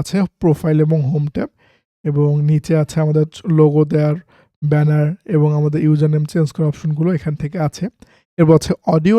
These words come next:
লাইব্রেরি। অডিও লাইব্রেরিতে মূলত ফ্রিতে আমরা অনেক ধরনের মিউজিক, তারপর সাউন্ড ইফেক্ট এবং অনেক ধরনের সং এখান থেকে ডাউনলোড করতে পারি, যেগুলো আমরা কপিরাইট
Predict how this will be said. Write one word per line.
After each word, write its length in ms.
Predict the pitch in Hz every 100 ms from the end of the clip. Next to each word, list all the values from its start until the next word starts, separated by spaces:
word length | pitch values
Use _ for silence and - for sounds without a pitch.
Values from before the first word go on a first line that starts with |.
| 196
লাইব্রেরি। 380 | 156 147 240 285 - _ _ _ _ 165
অডিও 160 | 160 180
লাইব্রেরিতে 380 | 175 165 170 185 165
মূলত 220 | 156 147 214 -
ফ্রিতে 320 | - 175 151 175
আমরা 160 | 160 165 160
অনেক 160 | 151 147 147
ধরনের 300 | 151 156 147 - _ _ -
মিউজিক, 500 | 156 156 147 143 156 156 _ _ _ -
তারপর 340 | 147 - 156 147 -
সাউন্ড 240 | 160 156 151 170
ইফেক্ট 360 | - 160 156 - _ _ _ _ -
এবং 200 | 147 147 147 - -
অনেক 140 | 180 180 170
ধরনের 360 | 170 160 160 - 277 _ _ _ -
সং 180 | 156 151 147 160
এখান 160 | - 156
থেকে 120 | 165 156
ডাউনলোড 200 | 151 -
করতে 160 | 165 165
পারি, 120 | 190 233
যেগুলো 220 | 190 165 160
আমরা 120 | 160 -
কপিরাইট 360 | 165 165 160